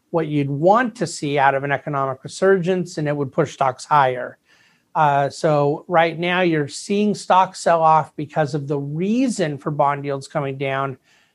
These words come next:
which is neutered reflation expectations, neutered growth expectations. Uh, it, it comes down from a timeline standpoint to exactly what I talked about earlier in the year. We had a covid moment, we had a post-covid moment,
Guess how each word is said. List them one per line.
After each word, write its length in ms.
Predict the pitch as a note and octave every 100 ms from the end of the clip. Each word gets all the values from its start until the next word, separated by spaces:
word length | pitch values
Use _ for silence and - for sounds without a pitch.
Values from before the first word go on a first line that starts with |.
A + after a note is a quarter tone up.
| _ -
which 320 | D3+ D3 D3+
is 180 | C3+ B2
neutered 680 | D3 E3 G#3+ G#3+ A3 A3+ G3+ G3
reflation 920 | E3+ F3+ F3 F#3 F3 F3 - F3+ E3+
expectations, 960 | D3+ - D#3+ - C#3 B2+ - C3+ B2 C3+
neutered 720 | D3+ F3 F3+ F3+ E3 E3+ -
growth 520 | F3 E3+ E3+ D#3+ E3
expectations. 920 | D#3+ - D3+ D3 D3+ - D3 C#3+ C#3 _ _ _ _ _ - _
Uh, 340 | E3+ D3 C3 - -
it, 200 | D3+ D#3+
it 160 | D#3+
comes 220 | E3 E3+ D#3
down 220 | F#3+ F3+
from 160 | F3+
a 40 | E3
timeline 440 | - G#3+ A3 F#3+
standpoint 400 | - D#3+ D#3 D#3+
to 60 | D3
exactly 560 | C#3 C#3 F#3+ A#3 A#3
what 80 | G#3+
I 100 | F3
talked 300 | D#3+ E3 E3
about 180 | F3 E3
earlier 220 | F3 E3
in 100 | D#3
the 80 | D#3
year. 360 | D#3+ D3+ B2+ - _ _ _ -
We 100 | D3
had 140 | B2+
a 40 | B2+
covid 440 | - G#3+ G#3+ G#3
moment, 460 | G#3 G3+ G3 G#3 - _ -
we 60 |
had 140 | D#3 C3+
a 80 | B2+ -
post-covid 760 | A#3 C#4 - - F#3+ D#3+ D#3+
moment, 500 | D#3 D#3 D#3 D#3 D#3+